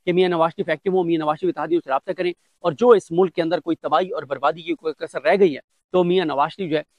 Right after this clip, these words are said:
उस तबाही और बर्बादी की कसर को, अ, पूरा करें, इत्तेहादियों के साथ मिलके। मियाँ नवाज शरीफ खुद बात करें एमक्यूएम के साथ, मियाँ नवाज शरीफ खुद फ्रंट पे आएँ और पीटीआई को ban करवाने के लिए माहौल बनाएं। लेकिन ना तो पीटीआई बैन होगी,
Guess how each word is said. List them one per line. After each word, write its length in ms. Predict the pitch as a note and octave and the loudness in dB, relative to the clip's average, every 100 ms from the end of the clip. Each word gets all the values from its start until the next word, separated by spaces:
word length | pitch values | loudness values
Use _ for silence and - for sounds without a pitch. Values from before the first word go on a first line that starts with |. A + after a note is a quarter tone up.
| _ | _
उस 160 | G3 F3+ | -4 0
तबाही 280 | E3 D#3+ F#3 | 2 2 2
और 160 | D#3 C3 | -2 -2
बर्बादी 420 | C#3 C#3 E3 F3+ | 0 2 0 -2
की 100 | D3 | -8
कसर 320 | - D#3 G3 | -8 -2 -2
को, 100 | F#3+ | -2
अ, 540 | - _ _ - E3 | -6 _ _ 0 0
पूरा 280 | D#3 G3+ G#3+ | 2 2 2
करें, 240 | G3 F#3 F3 | 2 -2 -6
इत्तेहादियों 400 | D3+ D3+ E3+ F3+ | 0 2 2 -2
के 80 | |
साथ 160 | D#3+ C#3 C#3+ | -2 -4 -2
मिलके। 320 | F3+ F#3+ F#3 _ _ D#3+ | -2 -2 -4 _ _ 0
मियाँ 160 | F#3 | 2
नवाज 180 | E3+ E3 | 4 2
शरीफ 120 | E3+ | 0
खुद 160 | - G3 | 0 4
बात 180 | F#3+ F#3 | 4 2
करें 160 | F3+ | -2
एमक्यूएम 280 | F3 F3 F#3 | -4 -4 -4
के 60 | E3+ | -2
साथ, 180 | E3+ E3+ E3 | 0 0 0
मियाँ 160 | F3 | 0
नवाज 180 | E3 D#3+ | 0 -2
शरीफ 140 | D#3 | -4
खुद 180 | - A3 | 0 0
फ्रंट 280 | - F#3+ F#3 | 0 -2 -2
पे 100 | F#3+ | -2
आएँ 140 | F3+ F3 _ _ - | -2 -4 _ _ 0
और 100 | F#3+ | 0
पीटीआई 400 | - G#3 G#3+ F#3+ | 2 2 4 2
को 120 | F3+ | 0
ban 320 | B2+ F3+ G#3 | 0 2 2
करवाने 320 | F#3+ E3 E3+ | 2 0 -2
के 80 | E3 | -2
लिए 120 | E3 | -4
माहौल 260 | C#3+ C3 F#3 | -2 2 2
बनाएं। 220 | F3 F3+ - _ _ | 0 -8 -10 _ _
लेकिन 340 | E3 F#3+ G3 D3+ | 2 2 0 -6
ना 220 | D#3 F3+ | -2 -2
तो 100 | E3+ | -4
पीटीआई 300 | E3 E3 F3 | -4 0 0
बैन 240 | D3 F3+ | 0 0
होगी, 260 | F#3 E3 | 0 0